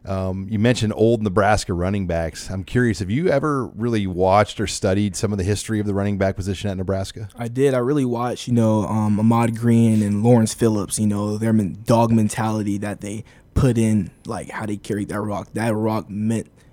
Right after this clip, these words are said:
Speaker 2: when they carried that rock, it meant to 'em. It re-, it meant something special to 'em. And that's what it had to mean this year with the running backs, you know.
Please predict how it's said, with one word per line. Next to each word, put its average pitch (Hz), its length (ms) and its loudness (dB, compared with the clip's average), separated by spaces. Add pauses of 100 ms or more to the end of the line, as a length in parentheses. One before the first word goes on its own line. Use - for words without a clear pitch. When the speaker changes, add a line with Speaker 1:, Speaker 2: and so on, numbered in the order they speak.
Speaker 2:
when 107 140 -2
they 117 80 0
carried 123 320 0
that 117 100 2
rock, 113 260 2
it 110 60 -2
meant 104 300 -2
to 95 120 -8
'em. 98 140 -6
It 107 60 -4
re-, 110 180 -2
it 110 120 -2
meant 117 300 0
something 107 280 -4
special 104 420 -6
to 101 180 -10
'em. 101 200 -10 (400)
And 107 120 0
that's 113 240 -2
what 110 140 0
it 107 40 -4
had 110 180 -6
to 98 60 -4
mean 107 440 0
this 110 320 -4
year 107 180 -2
with 104 120 -6
the 101 80 -6
running 104 220 -4
backs, - 300 -14
you 101 100 -6
know. 104 260 -6